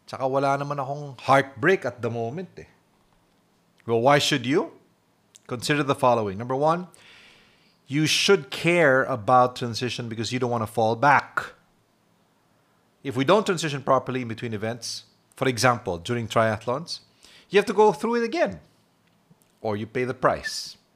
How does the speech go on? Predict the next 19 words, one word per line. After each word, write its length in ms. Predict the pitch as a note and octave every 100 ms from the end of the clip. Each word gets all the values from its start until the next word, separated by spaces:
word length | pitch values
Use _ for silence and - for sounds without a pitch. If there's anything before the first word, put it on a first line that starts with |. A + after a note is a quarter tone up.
| _ _ _ _ G2
Either 260 | G2+ G2+
you're 140 | G#2 F#2+
disqualified 720 | F#2 - E3 F3 E3+ D#3+ D#3+
or 400 | A2 G#2+ F#2+ F#2+ _ _ _ _ _ _ _ _ _ _ _ _ -
you're 140 | A2
given 260 | G#2+ A#2 A2
penalties, 800 | D#3+ F3+ D3 A#2 A#2 C#3 - - _ _ _
and 200 | G#2+ G2
that 240 | B2 C3+ - A#2+
has 200 | A2+ -
a 80 | -
significant 640 | - F2+ C3 D#3+ D#3+ D3+
effect 400 | C#3 A2+ G2+ - -
on 120 | A#2
your 100 | B2+
final 280 | - F#2 F#2
time. 260 | E3+ A#2+ C2+ _ _ _ _ _ _ _ _ _ _ _ _ _ B2
Number 220 | D3+ E3
two, 320 | G3+ B2